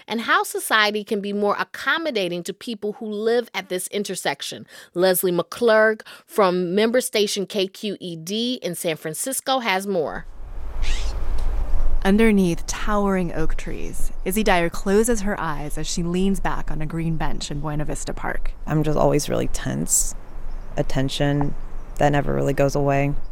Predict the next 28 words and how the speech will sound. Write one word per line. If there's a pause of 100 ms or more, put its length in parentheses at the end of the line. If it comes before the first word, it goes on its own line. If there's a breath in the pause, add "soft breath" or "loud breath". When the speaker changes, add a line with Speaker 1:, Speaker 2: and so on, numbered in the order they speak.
Speaker 2:
The
twenty-three-year-old
clutches
her
rainbow-colored
purse
to
her
chest. (520 loud breath)
This
is
Dyer's
favorite
spot
in
San
Francisco. (440 loud breath)
Normally,
when
she's
walking
around,
she
has
to
have
on
headphones.